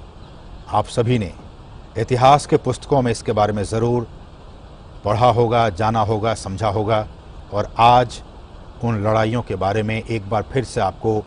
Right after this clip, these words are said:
जानने, समझने की ज़रूरत है, क्योंकि आज उसी युद्ध पर विजय के स्वर्णिम विजय दिवस के तौर पर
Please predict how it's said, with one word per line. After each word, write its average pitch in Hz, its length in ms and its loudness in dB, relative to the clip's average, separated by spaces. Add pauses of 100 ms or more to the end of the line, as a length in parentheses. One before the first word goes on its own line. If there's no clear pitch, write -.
(440)
जानने, 120 720 0
समझने 104 500 -6
की 104 160 -6
ज़रूरत 87 460 -4
है, - 100 -18 (560)
क्योंकि 117 240 -6 (120)
आज 120 380 6 (800)
उसी 135 500 2 (960)
युद्ध 113 280 0
पर 113 260 2 (140)
विजय 117 280 0
के 113 300 -2 (680)
स्वर्णिम 120 580 0
विजय 110 260 -2
दिवस 101 280 -6
के 113 140 -6
तौर 101 220 0
पर 104 260 -2